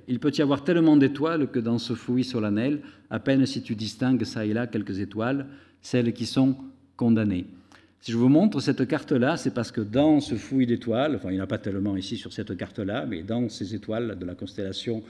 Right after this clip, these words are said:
des Voiles, il y a une étoile qui est condamnée à court terme à devenir un trou noir. Cette étoile, c'est l'étoile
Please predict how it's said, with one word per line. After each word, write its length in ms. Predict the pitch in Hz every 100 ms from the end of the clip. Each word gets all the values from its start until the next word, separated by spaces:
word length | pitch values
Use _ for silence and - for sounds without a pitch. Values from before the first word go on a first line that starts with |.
| - _
des 140 | - 120
Voiles, 380 | 101 127 143 135
il 80 | 120
y 80 | 123
a 100 | 117 -
une 260 | 233 233
étoile 560 | 170 - 117 120 143 135
qui 140 | -
est 60 | 117
condamnée 560 | - 117 110 110 117 117
à 100 | 101
court 260 | - -
terme 600 | - 104 113 117 151 170 - - - _ _ _ _ _ _ -
à 80 | 117
devenir 340 | 123 123 139
un 80 | 123
trou 160 | - 120
noir. 420 | 98 85 - - - - _ _ _
Cette 240 | - 113 117
étoile, 500 | 107 139 160 135 117
c'est 200 | - 120
l'étoile 640 | 113 127 123 117 104 98